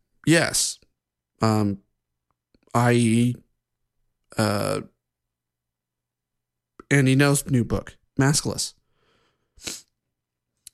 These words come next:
Uh, you know, the, the whole Anti-, the, the Antifa book that he, he, or is, is, is it called Unmasked? I think it's actually called Unmasked by Andy Ngo, and it's going behind the lines of Antifa.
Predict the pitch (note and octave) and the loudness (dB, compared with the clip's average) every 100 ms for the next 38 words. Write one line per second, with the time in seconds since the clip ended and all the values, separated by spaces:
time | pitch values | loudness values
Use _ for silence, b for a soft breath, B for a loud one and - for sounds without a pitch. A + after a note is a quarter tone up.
0 | _ _ _ _ _ _ - C3 B2+ - | _ _ _ _ _ _ -2 -2 -2 -4
1 | B2+ A2+ - - - - C#3 C3+ C3 C3+ | -2 -2 -6 -14 -10 -4 0 0 2 2
2 | C3 B2+ - C3+ C3 C3+ B2+ D3 C3+ B2 | 2 0 0 -2 -2 -4 -2 0 0 0
3 | D3+ C#3 A2+ A#2 - A#2 B2 A#2 G#2+ - | 0 0 0 -2 -2 -4 -2 -2 -2 -6
4 | - A#2 A2+ B2 C#3+ D3+ C#3+ D#3+ C#3+ E3 | -4 -2 0 0 2 2 0 -2 0 0
5 | C#3+ - C#3 C3+ C3+ A2 G2 - - _ | 0 0 -2 0 0 0 -4 -8 -10 _
6 | _ D3 E3+ D3+ C#3 - B2 B2 G#2+ A2 | _ 0 2 2 0 -2 -2 -2 0 0
7 | G#2+ G2+ - - - B2 A#2+ A#2 A2+ G#2+ | 0 -2 -4 -8 -4 0 2 2 2 0
8 | G2+ - B B - B2+ A#2+ - C#3+ C3+ | -2 -6 B B 0 0 0 0 2 2
9 | B2 A#2 B2+ A#2+ A2+ G#2+ A2 G#2+ G#2 - | 0 0 0 2 2 2 0 0 -2 0
10 | D3 - - | 0 0 -6